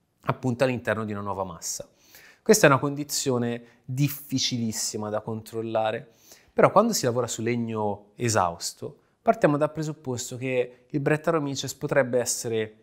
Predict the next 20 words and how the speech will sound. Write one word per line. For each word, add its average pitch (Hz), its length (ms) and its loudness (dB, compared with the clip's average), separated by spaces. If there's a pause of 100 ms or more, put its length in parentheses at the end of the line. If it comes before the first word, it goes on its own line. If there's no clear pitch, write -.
(200)
presente 196 680 2 (380)
e 254 40 0
allora 170 260 10
riusciamo 120 540 0
in 123 120 -8
qualche 139 360 -4
modo 113 360 -2
a, 135 240 -6
a 127 120 -2
donare 110 800 0
al 139 180 -2
vino 113 320 -6
delle 127 160 -4
caratteristiche 131 960 -4
tali 104 360 2
che 165 160 -4
danno 131 380 2
riconoscibilità. 135 1160 -6 (760)
È 120 140 2
un, 123 460 4